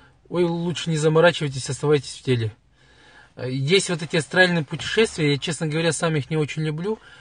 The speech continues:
и я такими вещами не занимаюсь, потому что мне кажется, это на грани ш-,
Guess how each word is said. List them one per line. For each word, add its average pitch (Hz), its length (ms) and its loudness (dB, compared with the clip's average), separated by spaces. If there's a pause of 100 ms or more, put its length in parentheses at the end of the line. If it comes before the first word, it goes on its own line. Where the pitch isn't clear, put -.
(200)
и 151 120 -8
я 151 360 2
такими 156 300 -8
вещами 151 400 -2
не 147 80 0
занимаюсь, 151 500 0
потому 139 300 -4
что 135 160 -6
мне 139 300 -2
кажется, 139 360 -4
это 131 120 -6
на 131 160 0
грани 139 360 0
ш-, - 160 -10